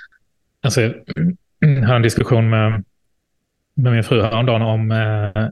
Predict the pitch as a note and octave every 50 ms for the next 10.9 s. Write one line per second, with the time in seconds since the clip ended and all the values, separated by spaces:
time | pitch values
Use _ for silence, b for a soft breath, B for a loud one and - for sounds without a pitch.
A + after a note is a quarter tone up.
0 | - _ - A#2+ A2+ A2 G#2 - - A#2 G#2+ G#2+ G#2+ A2 A2 A2 - - G2+ -
1 | - A2 - B B B B B B B B B B - - - - - A#2 -
2 | - A2+ A2 G#2+ A2 G#2+ G#2+ G2 G#2 G#2+ G#2+ G#2+ A2 G#2 - - _ _ _ _
3 | _ _ _ _ _ _ _ _ _ - D#3+ B2 G2+ A2+ A2+ G#2+ A2+ A2+ G#2 G#2
4 | A2+ G#2 G#2 G#2+ G#2+ G#2+ G#2+ G#2+ G#2 G#2 G2+ G#2 A2 G#2+ - _ _ _ _ _
5 | _ _ _ _ _ _ _ _ _ _ _ _ _ _ _ _ _ _ _ _
6 | _ _ _ _ _ _ _ _ _ _ _ _ _ _ _ _ _ _ _ _
7 | _ _ _ - G#2+ G#2+ A#2 A2+ G#2 G#2+ A2 G#2+ G#2 G#2 A2 A2+ A#2 A#2+ A#2+ B2
8 | A#2 A2 G#2+ G#2 F#2 G2 G#2+ G#2+ G#2 G#2 G#2 G2 A2 G#2+ A#2 A2+ - _ - A#2
9 | G2+ - - G#2+ - - - A#2+ A2 F#2+ - - - - A2 G2+ - - A#2+ A2+
10 | A#2+ A2+ G#2 G#2+ G2+ G2+ G#2+ G#2+ A2+ A#2 A2+ A2 G#2+ G2+ G#2 G#2 G#2